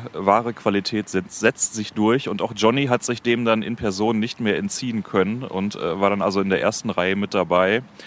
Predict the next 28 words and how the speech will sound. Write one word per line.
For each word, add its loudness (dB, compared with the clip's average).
Und, 0
äh, 4
wir 0
sagen 2
an 2
dieser 0
Stelle -4
dann 0
Tschüss. 0
Schön, 0
dass -2
ihr 0
uns -2
hoffentlich -2
regelmäßig 0
zugehört 2
habt. 0
Natürlich, -2
unser -2
normaler 4
Podcast 0
läuft 2
ganz 0
normal 0
weiter, 0
alle -4
vierzehn -4
Tage. 2